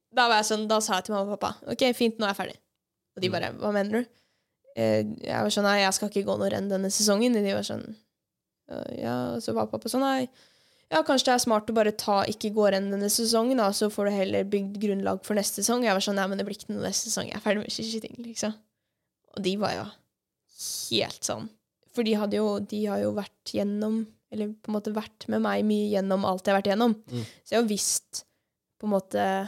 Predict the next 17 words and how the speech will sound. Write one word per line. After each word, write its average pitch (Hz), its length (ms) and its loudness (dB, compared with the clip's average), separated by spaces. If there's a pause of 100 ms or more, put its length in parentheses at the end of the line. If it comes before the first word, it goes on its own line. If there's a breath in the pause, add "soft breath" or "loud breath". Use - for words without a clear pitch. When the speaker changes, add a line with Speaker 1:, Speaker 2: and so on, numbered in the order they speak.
(200)
Speaker 1:
alt 202 180 2
som 214 100 2
har 208 120 4
vært 208 80 -4
dritt, - 360 -2
men 226 120 -2
de 214 80 4
har 190 100 2
alt-, 196 100 -8 (300)
også 220 220 0
alltid 214 300 -2
på 214 60 -8
en 208 80 -2
måte 202 200 -4
visst 202 440 -4
det 196 160 -2 (720)
indre 214 320 2